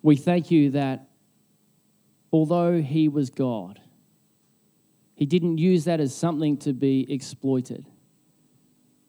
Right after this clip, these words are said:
but he was prepared to become just like us, prepared to even go to the cross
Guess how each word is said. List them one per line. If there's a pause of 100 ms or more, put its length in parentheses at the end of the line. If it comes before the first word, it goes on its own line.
(240)
but
he
was
prepared
to
become
just
like
us, (420)
prepared
to
even
go
to
the
cross